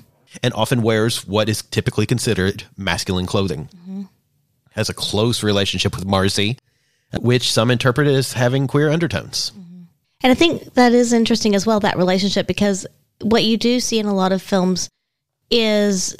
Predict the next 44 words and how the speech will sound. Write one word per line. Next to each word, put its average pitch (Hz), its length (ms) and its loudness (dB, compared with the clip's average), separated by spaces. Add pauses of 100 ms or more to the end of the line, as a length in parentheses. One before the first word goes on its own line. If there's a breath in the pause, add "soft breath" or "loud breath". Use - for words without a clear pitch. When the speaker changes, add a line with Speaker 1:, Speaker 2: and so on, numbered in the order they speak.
Speaker 2:
these 202 240 0
close - 520 -2
relationships 202 680 -2
between 202 500 -2 (220)
people 190 420 2
of 180 200 -2
the 196 100 2
same 185 320 0
gender. 185 560 0
And 180 320 0
so 185 580 -2 (720)
it 208 160 -2
could 226 220 0
be 226 100 2
interpreted 196 440 0
as 175 420 0 (260)
a 202 80 2
close 170 280 0
friendship, 185 440 0 (380)
or 208 180 2
it 165 80 -4
could 214 160 0
be 196 80 2
interpreted 175 380 0
as 165 260 0
something 160 400 -2
more. 170 320 0 (180)
Speaker 1:
Yeah. 82 240 -4
Speaker 2:
And 208 200 0
I 190 40 0
think 208 200 -2
a 214 40 0
lot 202 180 0
of 202 80 0
that 208 160 0
depends 202 380 0
upon 190 320 0
the 185 80 0
lens 190 280 0
you're 226 120 0
looking 190 300 -2
at 175 160 -2
it - 40 -20
through 196 480 0